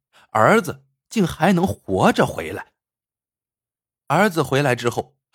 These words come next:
老马又惊奇地发现，在儿子的嘴角竟又生出了两道浅浅的细纹。老马知道那叫积善纹，也就是人做了善事之后，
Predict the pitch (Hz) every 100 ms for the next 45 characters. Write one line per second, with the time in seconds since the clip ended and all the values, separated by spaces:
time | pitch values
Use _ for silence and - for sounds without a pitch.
0 | _ 110 101 151 113 92 123 101 143 139
1 | 131 87 92 - 110 110 - _ _ _
2 | _ - 214 160 107 147 190 127 104 -
3 | 127 190 - - - _ - 131 131 110
4 | - 156 139 - 117 78 - 95 80 78
5 | 82 101 92 - - 101 156 - 82 82
6 | - 160 92 80 127 _ _ _ _ _
7 | _ _ _ _ - 98 113 85 82 113
8 | 107 - _ _ 117 95 - 90 73 -
9 | _ - - 214 - - 110 80 82 -
10 | _ _ _ _ - 104 110 143 - 90
11 | 80 - 90 90 117 175 - 127 110 -
12 | - 156 101 107 85 110 104 -